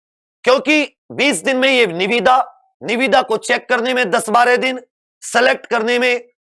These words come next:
फिर वो अपना पूरा सिस्टम जमाने में, क्वेश्चन उनके पास बने हुए होते ही हैं, तो इसमें बीस ये और तीस वो,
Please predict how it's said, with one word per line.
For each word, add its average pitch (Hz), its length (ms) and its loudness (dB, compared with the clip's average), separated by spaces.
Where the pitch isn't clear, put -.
फिर 262 140 2
वो 285 100 4
अपना 262 280 2
पूरा 247 280 0
सिस्टम 240 420 -4
जमाने 240 420 0
में, 247 180 0
क्वेश्चन - 760 -2
उनके 233 240 -2
पास 226 300 0
बने 196 240 -2
हुए 185 180 0
होते 196 280 0
ही 247 100 0
हैं, 262 140 0
तो 277 280 4
इसमें 254 500 -4
बीस 240 340 -4
ये 226 140 0
और 262 220 4
तीस 233 240 -6
वो, 139 220 -6